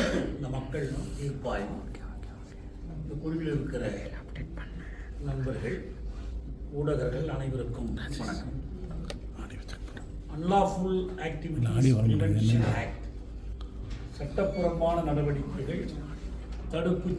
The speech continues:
Speaker 1: சட்டம், இது ஆயிரத்தி தொள்ளாயிரத்தி அறுபத்தி ரெண்டில் இயற்றப்பட்ட சட்டம். பலமுறை திருத்தப்பட்டு, திருத்தப்பட்டு இது ஒரு கொடுமையான அடக்குமுறை சட்டமாக மாற்றப்பட்டிருக்கிறது. ஒரு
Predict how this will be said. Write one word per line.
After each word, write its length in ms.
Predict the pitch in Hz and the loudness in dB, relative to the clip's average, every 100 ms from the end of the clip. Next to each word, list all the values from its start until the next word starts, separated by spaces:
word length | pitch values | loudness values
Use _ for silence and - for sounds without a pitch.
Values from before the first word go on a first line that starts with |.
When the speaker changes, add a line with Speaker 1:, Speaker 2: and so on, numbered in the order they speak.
| - | 0
Speaker 1:
சட்டம், 360 | - - - - - - - - - - - - - - - | -2 -4 -4 -6 -6 -6 -8 -8 -8 -8 -10 -10 -8 -8 -4
இது 100 | 156 151 | 2 4
ஆயிரத்தி 220 | 175 180 | 4 6
தொள்ளாயிரத்தி 300 | 170 147 151 143 | 4 4 2 2
அறுபத்தி 400 | 160 - 156 131 | 2 0 0 0
ரெண்டில் 320 | 147 151 139 - - | 2 2 0 -2 -4
இயற்றப்பட்ட 480 | 139 151 151 147 135 - | -4 -2 -2 -4 -4 -6
சட்டம். 340 | 123 - - - - - - - - - - - - - - - 160 | -8 -6 -6 -8 -10 -10 -10 -8 -8 -6 -8 -10 -10 -10 -10 -8 0
பலமுறை 460 | 175 202 202 226 214 - | 4 6 8 8 6 4
திருத்தப்பட்டு, 600 | 180 - 202 - 175 - 180 | 2 4 2 2 -2 -2 -2
திருத்தப்பட்டு 640 | 165 156 165 - 147 - 196 214 - - - - - - - - - - - | -2 -2 0 0 -2 -2 -2 -2 -6 -8 -8 -8 -6 -8 -8 -8 -10 -10 -10
இது 120 | 170 175 | -6 -4
ஒரு 100 | 165 | -2
கொடுமையான 520 | 175 180 208 202 202 202 160 | 2 4 6 6 6 6 4
அடக்குமுறை 480 | 180 - 196 190 151 | 4 0 0 0 0
சட்டமாக 480 | 165 143 147 143 147 151 | 0 0 2 2 2 2
மாற்றப்பட்டிருக்கிறது. 920 | 151 147 170 - - - - - - - - - - - - - - - - - - - - - - - 165 | 2 2 -2 -2 -4 -6 -6 -6 -8 -10 -10 -10 -10 -10 -8 -8 -8 -10 -10 -10 -10 -10 -8 -8 -10 -8 -4
ஒரு 100 | 175 | 2